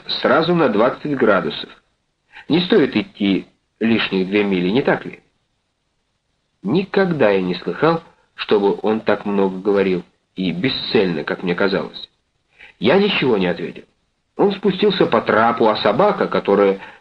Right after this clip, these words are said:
куда бы он ни шёл, днём и ночью следовала за ним по пятам, тоже побежала вниз. Я слышал, как стучали его каблуки по палубе, потом он остановился и заговорил с собакой. "Назад, Ровер! На мостик, дружище! Ступай, ступай!"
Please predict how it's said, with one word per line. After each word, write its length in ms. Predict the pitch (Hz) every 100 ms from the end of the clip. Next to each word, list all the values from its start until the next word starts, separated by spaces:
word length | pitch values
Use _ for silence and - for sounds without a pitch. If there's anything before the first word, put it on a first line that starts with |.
| _
куда 300 | 101 101 95
бы 100 | 95
он 160 | 95
ни 80 | 98
шёл, 400 | 95 - 101 95
днём 360 | 90 104 104 98
и 20 |
ночью 380 | 101 98 - 90
следовала 400 | - 101 98 95
за 100 | 95
ним 160 | 98 95
по 120 | 98
пятам, 360 | 90 - 208 - - - -
тоже 260 | 170 135
побежала 440 | 139 135 127 123 117
вниз. 300 | 113 110 101 - _ _ -
Я 160 | - 139
слышал, 320 | 151 214 208
как 160 | 196 175
стучали 460 | - 156 - 180
его 200 | 175 165
каблуки 480 | 160 156 147 160 220
по 160 | 185 127
палубе, 360 | 117 98 92
потом 320 | 95 104 143 139
он 200 | 131 131 _ -
остановился 640 | 98 - 110 170 214 -
и 140 | -
заговорил 360 | 117 113 131 170
с 60 | -
собакой. 500 | 139 113 98 95 87 - - - - _
"Назад, 480 | - 123 160 127 113
Ровер! 440 | 117 110 107 110 - _ _ _
На 160 | 123 202
мостик, 380 | 151 - 95
дружище! 560 | 95 95 95 87 - - _ _
Ступай, 280 | - 202 135
ступай!" 340 | - 170 98